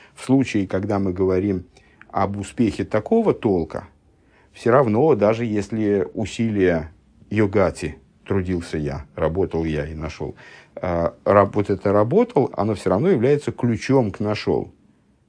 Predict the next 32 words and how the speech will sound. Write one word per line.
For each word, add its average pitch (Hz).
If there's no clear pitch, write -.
Даже 113
если 92
работал 90
и 92
нашёл 90
несоотносимы 87
друг 76
с -
другом, 117
даже 90
если 78
работал — 82
это -
всего 101
лишь, 98
э, 82
создание 90
сосуда, 80
как -
мы, 78
э, -
любим 78
говорить, 76
вот, -
в, -
э, -
рассуждая 82
в -
терминах 87
Торы 82
хасидизма, 85
э, -